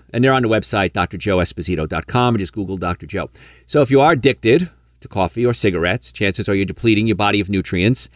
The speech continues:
and you need to replenish those nutrients. And that's why, another reason why, you should be taking Super Greens and Essential Source. Now, years ago,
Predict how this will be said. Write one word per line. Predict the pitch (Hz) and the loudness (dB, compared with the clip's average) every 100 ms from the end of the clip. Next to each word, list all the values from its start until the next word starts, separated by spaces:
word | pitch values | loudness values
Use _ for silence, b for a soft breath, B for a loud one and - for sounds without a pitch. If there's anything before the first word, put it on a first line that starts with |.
| b b - | b b -6
and | 95 | -4
you | 98 | -2
need | 98 | -4
to | - | -4
replenish | 92 - 196 196 120 | -6 -2 2 2 4
those | 101 90 | 2 2
nutrients. | 92 - 90 90 - - | -2 -2 -4 -4 -6 -12
And | 73 82 | -10 -4
that's | 127 - | -4 -4
why, | 110 151 190 127 104 101 117 196 240 | -2 2 2 2 2 2 4 4 2
another | 123 82 71 | -2 -6 -6
reason | 67 67 69 | -12 -10 -10
why, | 62 67 101 b b | -10 -8 -10 b b
you | 98 | -8
should | - | -6
be | 101 | -6
taking | 101 101 92 | 0 0 0
Super | - 92 95 | -2 -4 -4
Greens | 85 87 82 | -4 -4 -4
and | |
Essential | 85 87 78 78 | -6 -6 -8 -8
Source. | 82 - - B B B B | -10 -10 -16 B B B B
Now, | 156 | 0
years | 185 269 370 | 2 4 4
ago, | 226 127 107 127 | 2 2 4 2